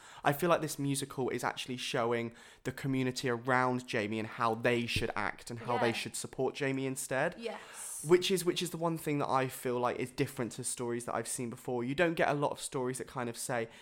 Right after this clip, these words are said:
Speaker 1: "This is how you need to act to someone who isn't the way that you want them to necessarily be."
Speaker 2: Yeah.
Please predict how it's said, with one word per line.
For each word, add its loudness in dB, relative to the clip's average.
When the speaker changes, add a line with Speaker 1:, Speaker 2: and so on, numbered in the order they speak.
Speaker 1:
"This 2
is -2
how 2
you -2
need -2
to -4
act -4
to -10
someone -4
who -4
isn't 4
the 2
way 6
that -6
you -2
want 0
them -4
to -8
necessarily -4
be." -4
Speaker 2:
Yeah. -6